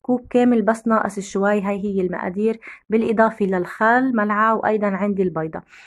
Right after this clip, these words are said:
رح نباشر طبعا هلأ بعملهم، بس أهم شي يكون عنا هراسة البطاطا. هاي هي مثل ما شايفين لحتى تزبط معنا، آه، العجينة ويطلع عنا حلويات شكلهم حلو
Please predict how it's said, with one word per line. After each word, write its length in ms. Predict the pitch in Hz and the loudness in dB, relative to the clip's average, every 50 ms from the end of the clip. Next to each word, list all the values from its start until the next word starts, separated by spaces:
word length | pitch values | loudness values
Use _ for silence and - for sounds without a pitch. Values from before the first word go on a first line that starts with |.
| - _ - | -12 _ 0
رح 180 | 220 240 247 269 | 0 2 4 4
نباشر 340 | 247 220 262 262 262 247 220 | 4 6 4 4 4 2 -2
طبعا 440 | 226 226 220 214 196 190 190 208 | 0 0 2 2 2 0 0 0
هلأ 180 | 214 220 214 - | 0 2 0 0
بعملهم، 720 | 180 190 233 247 240 240 233 226 233 233 233 233 220 202 | 0 0 0 0 2 2 2 2 2 2 2 0 0 0
بس 300 | 196 226 240 247 - - - - | 0 0 0 0 -2 -4 -2 -2
أهم 280 | 196 196 220 233 226 | 0 0 0 -2 -2
شي 200 | 226 - 226 226 | -4 -6 -8 -8
يكون 260 | 220 - - 208 202 | -6 -4 -4 -2 -2
عنا 440 | 190 185 208 214 214 214 214 214 220 - - - - - - _ | -2 -2 -2 0 0 0 0 0 -2 -4 -12 -20 -20 -20 -16 _
هراسة 580 | - 202 202 196 190 214 220 226 220 - 196 196 - | -2 -2 -2 0 0 0 0 0 0 -4 -6 -4 -4
البطاطا. 800 | 185 185 170 175 180 - 214 208 - 269 330 269 262 269 262 269 _ _ _ _ _ _ _ _ _ _ _ _ _ - | -4 -4 -4 -6 -4 0 0 0 0 0 0 0 0 0 -2 -6 _ _ _ _ _ _ _ _ _ _ _ _ _ -6
هاي 260 | - 214 214 202 190 | -4 -2 -2 0 0
هي 300 | 202 208 202 196 202 202 | 0 -2 -2 -2 -2 -2
مثل 220 | 190 202 202 226 220 | -2 -2 -4 -4 -4
ما 80 | 214 | -4
شايفين 400 | 208 208 208 196 202 - 220 214 | -4 -4 -4 -6 -4 -2 -2 0
لحتى 420 | 190 185 - - 226 226 - 214 202 | 0 -2 -2 -2 -4 -4 -2 -2 0
تزبط 460 | 208 240 240 220 196 190 185 190 - | 0 0 -2 0 0 -2 -2 -2 -2
معنا، 440 | 214 226 208 208 214 214 214 214 214 - - - - - _ - | -2 -2 0 0 2 2 0 0 -2 -8 -20 -20 -20 -20 _ -8
آه، 680 | - 180 180 185 185 185 185 185 180 180 180 180 170 - | -6 -4 -4 -2 -4 -4 -4 -6 -6 -6 -8 -8 -6 -6
العجينة 640 | 190 180 170 180 180 175 196 220 233 233 233 240 | -6 -4 -2 -2 -2 -2 0 0 0 2 2 0
ويطلع 300 | 233 220 226 - - 220 | -2 -2 -4 -4 0 2
عنا 420 | 202 180 180 214 220 220 226 214 208 | 2 2 2 0 0 0 2 0 0
حلويات 600 | 214 - - 220 208 202 196 190 196 220 226 226 | 0 -2 -4 -4 -2 0 0 2 2 0 -2 -2
شكلهم 420 | - - 214 - - 202 185 180 | -4 -6 -6 -6 -4 -6 -6 -6
حلو 440 | - - - 220 214 226 226 240 | -6 -4 -4 -2 0 0 -2 -2